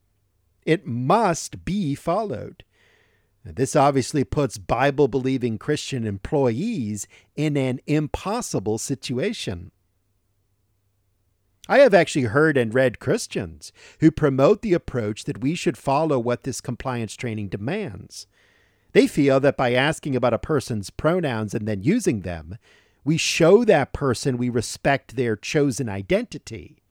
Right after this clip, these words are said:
It is the kind and courteous thing to do and will help to build a friendship with a transgender person that could eventually lead to an opening to share the gospel.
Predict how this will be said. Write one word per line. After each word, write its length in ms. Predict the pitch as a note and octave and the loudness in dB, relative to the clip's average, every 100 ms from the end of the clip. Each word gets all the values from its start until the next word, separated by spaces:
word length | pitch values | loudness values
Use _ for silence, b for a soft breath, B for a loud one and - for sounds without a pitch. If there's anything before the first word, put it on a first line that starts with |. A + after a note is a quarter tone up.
| _ _ _ _ _ _ _ _ _ - | _ _ _ _ _ _ _ _ _ -8
It 80 | A2+ | -2
is 200 | A#2 A2 | -2 0
the 120 | C#3+ | 0
kind 380 | - B2 B2+ C#3 | 0 0 2 2
and 160 | C#3+ | 0
courteous 560 | - B3 - D3+ A#2 - | 0 -2 0 0 -2 -2
thing 240 | C3+ A2+ | -4 -2
to 120 | G2+ | -6
do 400 | G2+ G#2+ G2 G2+ | -8 -4 -4 -2
and 220 | B2 A#2+ A2+ | -2 -2 -2
will 220 | B2 A#2+ | -2 0
help 300 | C3+ F3 - | 2 0 -2
to 120 | E3 | -2
build 180 | C#3+ A#2 | 0 -2
a 40 | |
friendship 760 | G#2 - E3+ C#4 - F#2 - - - b b b | -2 -2 -2 -2 -8 -12 -12 -18 -20 b b b
with 140 | A#2+ | 0
a 80 | B2+ | 2
transgender 880 | A#2 D#3 D3+ C3 - A#2+ D3+ G#3+ D3 | 2 2 2 0 -2 0 2 0 -2
person 540 | - A2 G2 - A2+ | -2 -4 -4 -6 -6
that 260 | G#2+ G#2+ A2 _ | -4 -4 -6 _
could 520 | - C4+ F3 A2 G#2+ - b b b | -2 2 4 4 0 -6 b b b
eventually 540 | A2+ A2+ D3+ D3+ D#3+ C3+ | -4 2 2 0 -2 0
lead 260 | C3 C3 | 0 0
to 140 | - A#2+ | 0 0
an 100 | G#2+ | 2
opening 460 | C#3 F3+ A2+ G#2+ | 2 0 -4 -4
to 100 | G#2 | -6
share 240 | - A#2 F#2+ | -6 -6 -4
the 80 | |
gospel. 720 | G2+ B2+ C#3 - - F#2 E2+ | 0 2 2 0 -6 -10 -10